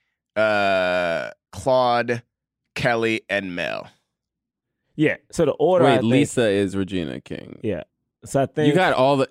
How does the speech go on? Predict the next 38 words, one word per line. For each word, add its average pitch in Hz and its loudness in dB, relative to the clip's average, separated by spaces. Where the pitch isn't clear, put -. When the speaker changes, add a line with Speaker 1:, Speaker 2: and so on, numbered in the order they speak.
Speaker 3:
I 147 0
can't 220 -2
believe 180 0
how 139 0
many 135 4
names 113 2
you 107 2
got 92 2
right, 90 0
except - -4
for 113 -2
Regina 101 -2
King's 107 -8
name. - -16
Wait, - -2
who 151 0
did 175 -4
you 180 2
Speaker 1:
Oh, 143 4
Speaker 3:
call? 147 4
Speaker 1:
I 165 4
just 208 0
didn't 196 0
say 180 0
her 160 0
name 151 0
because 135 -2
she's 110 -4
not 117 -2
towards 123 -4
the 113 -6
top 110 -2
on 104 -4
I 98 0
M 95 -4
D 95 -8
B. 90 -8
Um, 98 -4